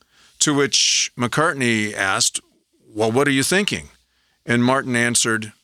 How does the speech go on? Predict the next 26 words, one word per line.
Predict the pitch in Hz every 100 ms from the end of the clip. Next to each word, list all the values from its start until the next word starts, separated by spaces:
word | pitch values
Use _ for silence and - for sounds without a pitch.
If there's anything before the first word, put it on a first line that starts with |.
| _
that | 113 -
the | 110
song | 156 139 135
was | 113
too | - 127
delicate | 156 185 170 135
for | - 120
anything | 151 160 139 127
but | 120
an | 110
acoustic | 110 151 151 110
guitar | 113 113 120 113 117 - - - _
and | 185 196
maybe | 254 226
a | 196
string | 165 - 185 165
quartet. | - 147 - 165 98 - _ _ _ _ _ _ _ _ -
String | - - 202
quartet? | 202 208 180 113 110 - _ _ _ _ _ -
Are | 208
you | 247
daft? | 120 110 90 95 175 - - _ _ _ _ _ _ - - -
Martin | 165 233 208 190 185
wrote | 147 185 190
an | 151 151
arrangement | 147 160 156 120 98 - - -